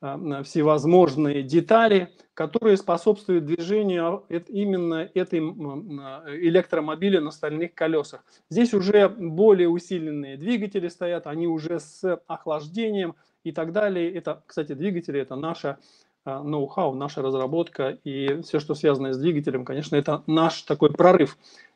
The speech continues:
я бы вот так сказал. И что старое, снова новое.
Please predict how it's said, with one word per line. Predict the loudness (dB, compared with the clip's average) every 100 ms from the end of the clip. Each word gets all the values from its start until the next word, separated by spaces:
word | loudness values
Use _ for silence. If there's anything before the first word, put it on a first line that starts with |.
| _
я | 4
бы | 6
вот | 6
так | 4 2
сказал. | -2 -2 -4 -10 -20 -20 -20 -20 -20 -20 _ _ 4
И | 8 8 4 _ _ _
что | -18 4 8 8 4
старое, | -12 0 4 4 4 2 0 -4 _ _ _ _
снова | -6 2 6 6 4
новое. | 4 6 6 4 -2 -6